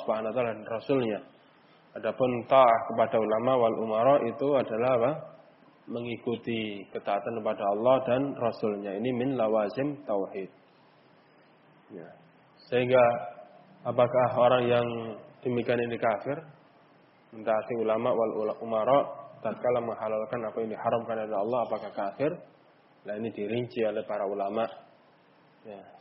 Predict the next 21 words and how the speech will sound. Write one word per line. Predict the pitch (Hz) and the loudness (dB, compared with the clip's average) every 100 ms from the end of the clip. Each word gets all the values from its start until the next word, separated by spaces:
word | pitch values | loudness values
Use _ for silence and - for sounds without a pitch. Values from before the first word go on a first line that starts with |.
| - | -20
sebagaimana | 104 104 107 107 117 123 117 110 | -18 -14 -10 -4 0 2 4 2
rincian | 113 107 120 110 | -2 0 0 0
yang | 110 | -4
disebutkan | 104 107 107 104 101 - - - 117 120 110 | -6 -6 -6 -8 -10 -16 -16 -2 -2 0 -2
oleh | 107 101 | -4 -4
Syekh | 127 113 | -4 -4
Ibnu | 107 139 | -6 -6
Taimiyah | 110 113 113 | -4 -4 -2
rahimahullah | 107 110 107 104 | -4 -4 -4 -4
taala, | 104 101 127 175 - - - - - - - | -2 2 2 2 -4 -16 -20 -20 -20 -20 -12
yaitu | 113 143 | -2 6
apa? | 139 117 147 - - - - - _ _ _ - | 8 8 2 -2 -14 -20 -20 -20 _ _ _ -2
Apabila | 117 117 110 117 127 139 147 151 151 - - - - - - - - _ _ _ _ _ _ _ _ - - | 2 4 4 4 8 10 10 8 0 -8 -12 -18 -20 -18 -18 -20 -20 _ _ _ _ _ _ _ _ -20 -14
ulama | 117 117 117 131 139 | -2 6 6 6 4
atau | 120 123 123 | 4 2 0
umara | 120 117 113 107 | 4 4 6 4
menghalalkan | 113 110 117 120 131 127 - 113 107 - 110 | 0 -4 2 6 8 6 4 0 0 -6 -2
apa | 120 | -2
yang | 113 | -2
diharamkan | 104 113 117 113 113 110 | -4 -2 -2 -2 -6 -4
Allah | 104 101 101 | -4 -2 -2